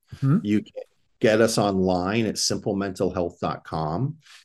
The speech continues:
Speaker 2: And you can find us on all the social media handles. We put content out daily on LinkedIn, Facebook, Instagram, and TikTok. And we're, our handle is Simple Mental Health.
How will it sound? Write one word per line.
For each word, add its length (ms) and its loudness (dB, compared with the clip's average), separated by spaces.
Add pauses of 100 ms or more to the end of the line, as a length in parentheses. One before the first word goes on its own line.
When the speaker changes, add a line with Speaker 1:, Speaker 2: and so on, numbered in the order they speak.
Speaker 2:
And 120 2
you 100 6
can 160 4
find 320 2
us 200 4
on 120 2
all 320 6
the 240 4
social 440 -2
media 380 -2
handles. 400 -4
We 80 -2
put 220 -6
content 520 -4
out 380 0 (460)
daily 500 4
on 540 -4 (500)
LinkedIn, 680 0
Facebook, 680 0
Instagram, 540 -4
and 120 -6
TikTok. 580 -4
And 220 -2
we're, 320 2
our 200 0
handle 340 -2
is 120 -4
Simple 240 -4
Mental 300 -6
Health. 320 -10